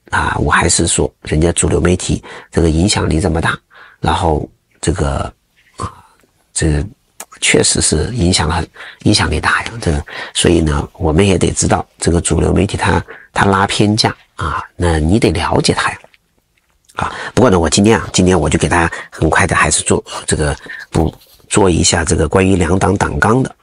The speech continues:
但是这，这个，这之前，这之前，因为我们这，我得先跟大家分享一下我昨天在教会讲到的内容啊，这也可以体现得出来啊，我们晨光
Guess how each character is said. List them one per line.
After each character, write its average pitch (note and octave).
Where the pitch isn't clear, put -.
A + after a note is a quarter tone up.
但 D#3+
是 D#3+
这， D3+
这 -
个， D#3
这 -
之 C#3+
前， E2+
这 G2+
之 G#2
前， E2
因 -
为 C3
我 A2
们 F2
这， A2+
我 F#2
得 -
先 G#2
跟 G#2+
大 G#2+
家 G2+
分 -
享 G2+
一 -
下 F#2
我 D2
昨 E2
天 G#2
在 G#2
教 G#2
会 G2
讲 -
到 F#2
的 F2
内 E2+
容 -
啊， F#2
这 -
也 G#2+
可 -
以 G#2+
体 -
现 F2+
得 F2
出 -
来 F2
啊， E2+
我 F2+
们 E2+
晨 E2+
光 G#2+